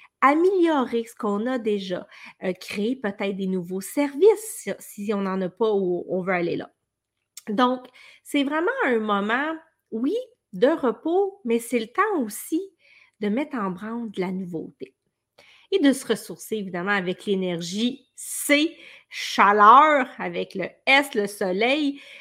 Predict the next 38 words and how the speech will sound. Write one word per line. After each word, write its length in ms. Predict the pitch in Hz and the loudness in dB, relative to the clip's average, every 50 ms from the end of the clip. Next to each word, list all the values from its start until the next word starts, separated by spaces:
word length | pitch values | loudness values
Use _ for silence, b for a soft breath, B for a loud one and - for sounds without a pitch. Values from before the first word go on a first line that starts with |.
| B B | B B
Donc, 320 | - 226 269 285 285 277 285 | 4 4 4 4 4 2 0
comment 200 | - 339 392 539 | 0 2 2 2
est-ce 80 | 539 - | 0 -2
que 140 | - 277 254 | -2 -2 -2
je 100 | - - | -2 -4
fais, 160 | - 208 - | -6 -4 -2
on 140 | 202 214 208 | -4 -4 -2
fait 160 | - 214 208 | -4 -6 -4
ça ? 180 | - - 320 320 311 - _ | -4 -4 -6 -6 -8 -10 _
Je 140 | - 226 - | -12 -6 -4
vais 140 | 254 240 254 | -4 -4 -2
te 40 | |
nommer 240 | 285 277 285 320 349 | -2 -2 -2 -2 -2
six 360 | 349 - - - 523 - - | -4 -4 -4 -4 -4 -2 0
éléments 360 | 294 226 196 185 190 214 240 254 | 0 0 0 -2 -4 -4 -6 -6
que 120 | 254 - | -6 -8
tu 180 | 214 208 - - | -8 -8 -10 -8
peux 140 | - 226 208 | -6 -6 -6
prendre 300 | 208 - 320 359 403 392 | -4 -4 -4 -2 -2 -2
en 80 | 269 | -2
considération 760 | 233 - 214 202 202 - - 202 190 190 185 180 - 262 277 277 | -4 -6 -8 -10 -8 -8 -8 -6 -4 -2 -4 -4 -4 -8 -8 -2
pour 140 | - 240 | 0 -2
vraiment 320 | 214 - 294 403 427 427 403 | 0 0 -2 -2 -2 -2 -2
venir 260 | 339 277 254 254 - _ | -2 -4 -6 -8 -10 _
transformer 840 | - - - 262 370 427 - - 302 269 262 240 247 262 269 - _ | -10 -6 -4 -2 -2 -4 -4 -4 -4 -2 -2 -2 -4 -4 -6 -8 _
tes 140 | - 349 370 | -6 -4 -2
vacances 440 | 339 269 233 - - 247 247 254 - | 0 0 0 0 -2 -6 -8 -8 -8
en 160 | 269 254 247 | -6 -4 -4
opportunités 880 | 226 208 208 196 190 - - - - 180 165 170 160 - 208 285 330 B B B B B B B 214 B _ | -4 -6 -6 -8 -12 -12 -12 -12 -10 -10 -10 -8 -6 -4 -4 -4 -4 B B B B B B B -20 B _
et 220 | - 285 359 392 403 381 392 - _ _ _ | 2 4 4 4 4 2 0 -6 _ _ _
trouver 560 | - - 247 247 226 269 330 349 330 339 - _ | -10 -6 -6 -4 -2 0 0 0 0 -2 -6 _
du 140 | 208 220 240 | -10 -10 -10
plaisir 540 | 240 _ 214 190 190 185 185 233 247 254 247 - | -8 _ -2 -2 -2 0 0 0 0 0 -2 -6
au 120 | - 202 | -8 -10
travers 560 | - - 202 185 180 208 220 226 208 196 - _ - | -6 -4 -2 -2 -2 -4 -6 -8 -10 -12 -14 _ -18
de 20 | |
tout 80 | - 185 | -16 -16
ça. 220 | - - - - | -16 -14 -16 -18